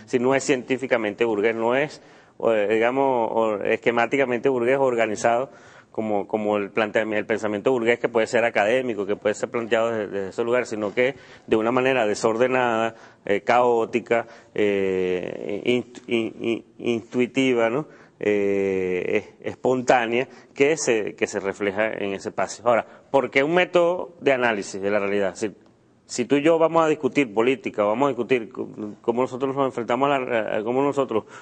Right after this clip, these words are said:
planteamos algo, eh, uno de los as-, de, de los problemas fundamentales es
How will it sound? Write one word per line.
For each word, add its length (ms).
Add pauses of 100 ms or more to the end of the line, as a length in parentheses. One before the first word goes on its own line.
(160)
planteamos 420
algo, 280 (320)
eh, 180
uno 200
de 40
los 140
as-, 360
de, 280
de 120
los 120
problemas 340
fundamentales 600
es 180